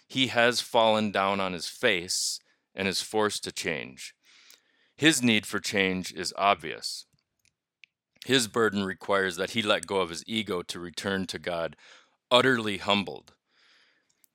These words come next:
No, humiliated is the right word for the prodigal son. After choosing vices and sin instead of good behavior and trust in God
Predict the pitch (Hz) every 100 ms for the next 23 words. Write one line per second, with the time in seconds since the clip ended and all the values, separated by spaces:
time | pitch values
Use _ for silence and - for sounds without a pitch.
0 | _ _ 104 90 - _ - 123 110 117
1 | 139 117 95 85 67 92 85 90 87 67
2 | 78 71 64 - _ - 95 85 76 -
3 | - 85 78 76 76 - 67 50 - _
4 | _ _ - _ - 123 139 117 - 131
5 | 120 113 107 107 - 104 101 98 - -
6 | 104 101 101 104 98 92 - 107 98 82
7 | 82 101 90 95 92 95 92 101 101 90
8 | 87 - - 101 113 - - - - 110
9 | 113 104 104 104 101